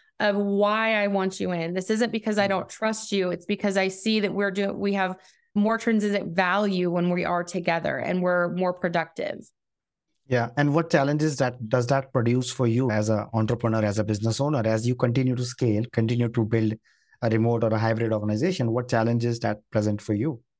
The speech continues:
Speaker 1: Yeah. So we have found it to be successful, and only because we're really back office, right? And when we need those creative spaces, in fact, tomorrow,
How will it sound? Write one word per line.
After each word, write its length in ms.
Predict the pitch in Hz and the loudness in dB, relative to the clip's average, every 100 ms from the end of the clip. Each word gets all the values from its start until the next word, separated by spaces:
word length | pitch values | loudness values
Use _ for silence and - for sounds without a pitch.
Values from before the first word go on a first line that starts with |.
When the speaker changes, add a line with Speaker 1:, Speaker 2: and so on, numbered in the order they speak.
| _ _ _ _ _ _ - | _ _ _ _ _ _ -4
Speaker 1:
Yeah. 520 | 202 220 214 202 202 | 0 0 0 -2 -4
So 260 | - - 302 240 | -4 2 2 2
we 180 | 285 427 | 0 0
have 80 | 415 | 0
found 280 | 277 285 | 0 2
it 100 | 285 | 0
to 120 | 226 240 | 0 0
be 140 | 240 | 0
successful, 640 | 214 226 - 214 220 233 | -2 -2 0 0 2 0
and 140 | 220 220 | 2 0
only 320 | 247 285 339 | 0 0 0
because 540 | 302 233 247 226 220 - - _ | -2 0 0 2 -2 -6 -20 _
we're 160 | 247 262 | 0 2
really 320 | 226 269 330 | 2 2 2
back 300 | 285 190 190 | 0 -2 0
office, 560 | 196 175 175 - 208 - | -2 -2 -2 -6 -6 0
right? 240 | 190 208 | 2 2
And 140 | 220 220 | 2 2
when 160 | 247 302 | 2 2
we 140 | 330 | 2
need 260 | 254 240 220 | 2 2 2
those 220 | 220 214 | 0 0
creative 340 | 233 214 208 | 0 0 0
spaces, 320 | 208 214 202 | 0 0 0
in 100 | 202 | 0
fact, 260 | 202 202 - | 0 -2 -2
tomorrow, 460 | 226 214 214 202 | 2 4 4 2